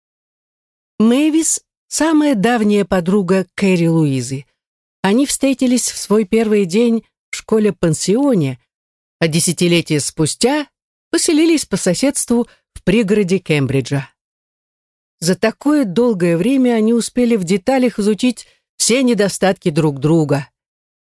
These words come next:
Теперь им не побегать по полю для лакросса, обе вынуждены передвигаться медленно и степенно, и тем не менее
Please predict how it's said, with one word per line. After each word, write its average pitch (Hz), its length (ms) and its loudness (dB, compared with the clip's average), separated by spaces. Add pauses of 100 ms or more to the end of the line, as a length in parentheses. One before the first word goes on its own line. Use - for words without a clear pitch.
(120)
Теперь 220 360 0
им 208 220 0
не 196 100 0
побегать 196 560 -2
по 160 140 -2
полю 190 300 0
для 143 180 0
лакросса, 190 720 -2 (520)
обе 175 300 2
вынуждены 160 540 0
передвигаться 165 760 0
медленно 214 680 0
и 147 40 0
степенно, 233 680 0 (520)
и 151 100 -2
тем 180 240 0
не 170 80 2
менее 226 560 2